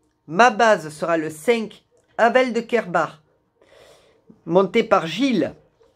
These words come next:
Mes outsiders seront le huit, Stopline, monté par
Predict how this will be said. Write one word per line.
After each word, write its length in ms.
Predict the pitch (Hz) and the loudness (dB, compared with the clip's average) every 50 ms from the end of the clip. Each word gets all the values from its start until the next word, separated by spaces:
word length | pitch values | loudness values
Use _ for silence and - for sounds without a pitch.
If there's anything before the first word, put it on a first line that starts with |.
| _ - - _ _ _ _ _ _ _ _ _ - | _ -20 -20 _ _ _ _ _ _ _ _ _ -4
Mes 280 | 165 202 262 262 240 | 2 2 2 2 2
outsiders 720 | 277 269 277 - 269 254 254 208 185 170 151 - - - _ _ _ _ _ _ | -2 -2 2 4 4 4 4 2 2 0 0 0 -6 -14 _ _ _ _ _ _
seront 320 | _ - - 196 180 190 185 | _ -6 -4 0 2 2 4
le 140 | 180 175 | 4 4
huit, 680 | 175 180 185 202 240 285 277 277 - _ - - - _ _ _ _ _ _ | 4 2 2 2 0 0 0 -2 -6 _ -20 -20 -20 _ _ _ _ _ _
Stopline, 840 | _ _ _ - 277 277 277 233 208 190 170 156 147 127 113 113 - _ _ _ _ _ _ _ _ _ _ _ _ _ - | _ _ _ 4 4 4 4 2 0 2 0 -2 -4 -6 -10 -12 -16 _ _ _ _ _ _ _ _ _ _ _ _ _ -6
monté 400 | 156 185 208 202 202 - 240 233 | -2 -2 -2 -2 0 0 0 0
par 440 | 233 - 190 165 147 - - - | 2 2 2 2 2 0 -4 -18